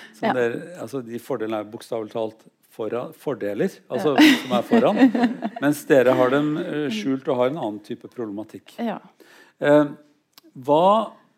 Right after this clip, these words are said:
Speaker 1: hvis vi tar menn først,
Speaker 2: Mm.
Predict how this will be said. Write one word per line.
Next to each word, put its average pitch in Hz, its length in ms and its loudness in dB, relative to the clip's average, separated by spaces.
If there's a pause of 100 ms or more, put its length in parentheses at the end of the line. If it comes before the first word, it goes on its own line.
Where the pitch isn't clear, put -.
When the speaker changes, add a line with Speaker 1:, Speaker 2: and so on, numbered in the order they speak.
(240)
Speaker 1:
hvis 143 140 -12
vi 185 60 -6
tar 143 400 6 (280)
menn 117 340 0
først, - 440 -12 (360)
Speaker 2:
Mm. 196 240 -12